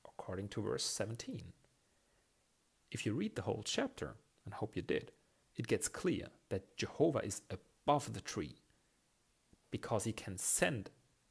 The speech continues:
a watcher commanding to chop down even the most powerful kingdom on earth. But what this paragraph now attempts is just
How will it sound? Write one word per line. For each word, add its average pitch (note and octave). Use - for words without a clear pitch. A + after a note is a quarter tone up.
a F#2
watcher -
commanding B2
to A2
chop -
down E3
even C3+
the A2+
most G2+
powerful F#3+
kingdom C#3+
on C#3
earth. -
But A#2+
what G#2+
this -
paragraph B2+
now A#2+
attempts -
is A2
just -